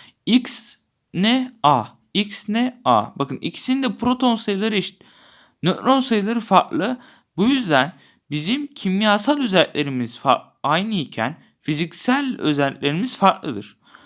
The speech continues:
İşte proton sayıları aynı, nötron ve kütle numaraları farklı olan sayı, şeylere biz ne deriz? İzotop atomlar deriz.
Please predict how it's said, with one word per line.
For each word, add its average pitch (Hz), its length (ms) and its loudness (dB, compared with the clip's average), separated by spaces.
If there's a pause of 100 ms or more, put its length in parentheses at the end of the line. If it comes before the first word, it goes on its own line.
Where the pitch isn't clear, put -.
(220)
İşte 190 640 0 (300)
proton 202 440 2
sayıları 131 460 0
aynı, 135 360 2 (240)
nötron 151 640 -2
ve 104 220 -4 (380)
kütle 202 420 -2
numaraları 139 460 2
farklı - 340 2
olan 156 280 0
sayı, 123 480 -4
şeylere 113 540 -2
biz 107 140 -4
ne 165 220 -2
deriz? 202 380 -2 (340)
İzotop 175 500 0
atomlar 156 640 0
deriz. - 340 -4